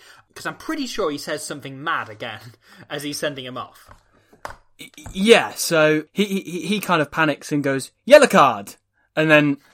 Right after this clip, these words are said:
Speaker 2: Bryce Lawrence kind of sarcastically goes, "I think it's at least a yellow card."
Speaker 1: Yeah.
Speaker 2: Uh, at which point, Burdos then goes, "Yellow card!" And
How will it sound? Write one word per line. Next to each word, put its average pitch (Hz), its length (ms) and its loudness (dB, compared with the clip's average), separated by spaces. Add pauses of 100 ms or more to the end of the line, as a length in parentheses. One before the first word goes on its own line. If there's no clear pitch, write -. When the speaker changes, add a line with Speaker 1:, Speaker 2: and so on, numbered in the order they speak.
(320)
Speaker 2:
Bryce 180 460 4
Lawrence 190 180 6
kind 180 260 6
of 156 60 -2
sarcastically 156 500 -6
goes, 139 260 2 (380)
"I 151 80 -4
think 196 260 0
it's 180 160 -2
at 160 100 0
least 151 400 -4
a 123 40 -4
yellow 104 260 -12
card." 101 360 -14
Speaker 1:
Yeah. 120 180 -12 (580)
Speaker 2:
Uh, 147 380 4
at 175 120 0
which 185 220 -2
point, 165 260 2 (120)
Burdos 156 340 2
then 156 120 0
goes, 147 280 0 (300)
"Yellow 381 280 8
card!" 254 800 12 (360)
And 170 420 0